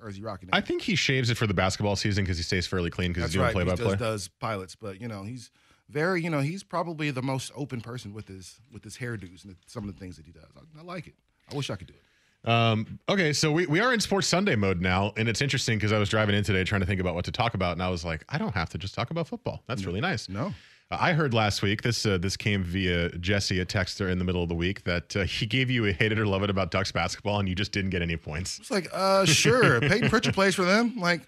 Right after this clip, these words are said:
Speaker 1: awesome. Are we, you, you know what? I'll be honest.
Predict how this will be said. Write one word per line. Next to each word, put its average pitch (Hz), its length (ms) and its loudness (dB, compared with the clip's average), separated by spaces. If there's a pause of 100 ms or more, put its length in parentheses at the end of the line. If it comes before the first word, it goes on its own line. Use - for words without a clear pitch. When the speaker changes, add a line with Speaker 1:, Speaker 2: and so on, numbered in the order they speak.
(320)
Speaker 1:
awesome. 165 400 2
Are 123 80 2
we, 156 100 2 (140)
you, 214 160 2
you 220 120 4
know 226 80 6
what? 240 180 2 (160)
I'll 185 100 2
be 185 80 2
honest. 156 300 2